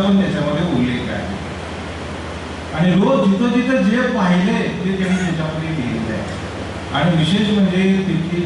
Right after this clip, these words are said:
भाषा, तिथली संस्कृती, तिथलं राजकारण, तिथलं समाजकारण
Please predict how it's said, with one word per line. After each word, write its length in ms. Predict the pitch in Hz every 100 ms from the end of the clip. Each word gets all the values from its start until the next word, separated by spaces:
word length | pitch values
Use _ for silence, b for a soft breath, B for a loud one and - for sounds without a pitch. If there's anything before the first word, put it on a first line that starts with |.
| 127
भाषा, 360 | 131 - 127 127 127 127 131
तिथली 300 | 135 151 160
संस्कृती, 600 | 165 160 160 156 127 135 127 127 127
तिथलं 340 | - 139 147
राजकारण, 720 | 147 151 - 175 156 135 131 127
तिथलं 280 | 123 143 143 131
समाजकारण 840 | 131 135 170 - 139 135 123